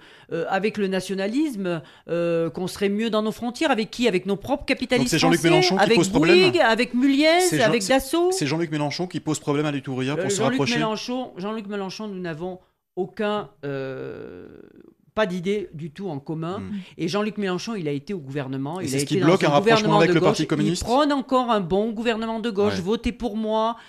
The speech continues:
Speaker 1: je changerai les choses. Il est, il pense pas du tout que c'est les travailleurs eux-mêmes qui doivent diriger la
Speaker 2: Et c'est ce qui
Speaker 1: société.
Speaker 2: bloque un
Speaker 1: C'est la grande
Speaker 2: rapprochement de
Speaker 1: différence entre un Mélenchon et nous.
Speaker 2: C'est
Speaker 1: Et
Speaker 2: ce
Speaker 1: nous, on n'a pas envie de faire croire aux travailleurs que Mélenchon,
Speaker 2: Ouais.
Speaker 1: c'est l'ami des travailleurs. Parce que c'est pas vrai. Mélenchon, il joue sa carte personnelle.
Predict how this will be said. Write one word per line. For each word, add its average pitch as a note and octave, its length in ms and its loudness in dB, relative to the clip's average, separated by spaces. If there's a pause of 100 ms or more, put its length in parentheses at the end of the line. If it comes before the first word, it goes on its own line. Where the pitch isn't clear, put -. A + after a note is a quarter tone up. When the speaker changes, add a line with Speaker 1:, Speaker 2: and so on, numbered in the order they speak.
(180)
Speaker 1:
je F#3 140 -4
changerai G#3+ 360 -6
les A3 140 -4
choses. G#3+ 420 -6
Il F#3 140 -4
est, G#3 160 -2 (220)
il A3 120 -8
pense B3 240 -4
pas C4+ 140 2
du C#4+ 300 -2
tout C#4 180 -2
que A3 100 -6
c'est F#3 140 -6
les F3 100 -2
travailleurs G3 560 -2
eux-mêmes G3+ 400 0
qui - 140 -12
doivent C#3 180 -6
diriger D3+ 380 -6
la D#3+ 60 0
Speaker 2:
Et - 20 0
c'est C3+ 140 -2
ce - 60 -2
qui E3 80 -4
Speaker 1:
société. C3 80 -2
Speaker 2:
bloque D#3 200 4
un D3 60 2
Speaker 1:
C'est - 40 4
la F#3+ 80 6
grande F#3 200 0
Speaker 2:
rapprochement D3+ 200 4
de D#3 60 2
Speaker 1:
différence A#3 400 0
entre F#3 180 -4
un F3 80 0
Mélenchon G3 640 -6
et F3 140 0
nous. E3+ 180 -6
Speaker 2:
C'est - 320 -4
Speaker 1:
Et G#3+ 100 6
Speaker 2:
ce A3 60 2
Speaker 1:
nous, C#4 80 4
on C4+ 100 2
n'a F#3+ 120 0
pas C#4+ 160 -2
envie A#3+ 260 0
de F3+ 80 -4
faire G3+ 180 -4
croire F#3 240 -4
aux D#3+ 60 -6
travailleurs E3 480 -4
que F#3+ 80 -4
Mélenchon, F3+ 480 -6
Speaker 2:
Ouais. G3 80 -10
Speaker 1:
c'est E3 140 -6
l'ami D#3 240 -2
des C#3 100 -6
travailleurs. C#3 400 -4
Parce D3 140 -4
que G3+ 100 -10
c'est - 160 -10
pas F#3+ 200 0
vrai. F3+ 360 -4 (340)
Mélenchon, G3+ 440 -2
il F#3+ 80 -2
joue F3 120 -6
sa C#3+ 140 -8
carte A#3 280 -6
personnelle. F3 540 -6